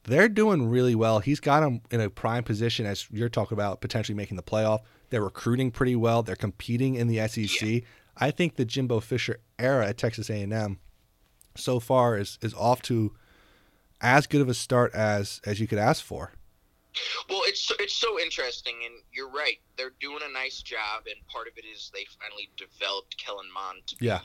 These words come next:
Speaker 2: be a, a more consistent quarterback. But I think Ari Wasserman on The Athletic wrote about this maybe a week or two ago. Texas A and M is in this really weird spot where even if Jimbo Fisher keeps pulling in, you know,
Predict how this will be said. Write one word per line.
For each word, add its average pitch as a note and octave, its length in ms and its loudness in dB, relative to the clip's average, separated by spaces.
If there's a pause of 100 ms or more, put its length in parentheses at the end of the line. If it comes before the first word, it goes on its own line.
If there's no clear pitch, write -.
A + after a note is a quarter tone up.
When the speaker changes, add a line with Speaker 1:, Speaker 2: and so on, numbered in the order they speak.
(260)
Speaker 2:
be D2+ 60 -12
a, C#2 40 -10 (200)
a - 20 -10 (100)
more G#2+ 140 -10
consistent - 680 -12
quarterback. G2+ 500 -10 (100)
But G2 140 -12 (1040)
I C3+ 60 2
think - 260 -6
Ari D3+ 320 0
Wasserman B2 480 -8
on A2+ 180 -12
The A2 100 -16
Athletic A#2 400 -14 (160)
wrote A2+ 200 -10
about G2+ 340 -12
this - 420 -14 (160)
maybe G#2+ 220 -14
a G2+ 120 -16
week G#2+ 200 -12
or - 40 -20
two A2 220 -12
ago. G2 300 -8 (460)
Texas - 380 -6
A A3 100 -4
and F#3+ 80 -10
M D3+ 160 -6
is C3+ 120 -10
in B2 100 -10
this A2+ 220 -14
really C3 240 -12 (100)
weird A#2 240 -14
spot - 460 -4
where A#2 200 -6 (300)
even E3 200 -6
if G3 120 -12
Jimbo C3+ 320 -8
Fisher A#2 380 -10
keeps - 380 -14
pulling B2 320 -8
in, A2 200 -4 (480)
you A2+ 120 -4
know, G#2 160 -4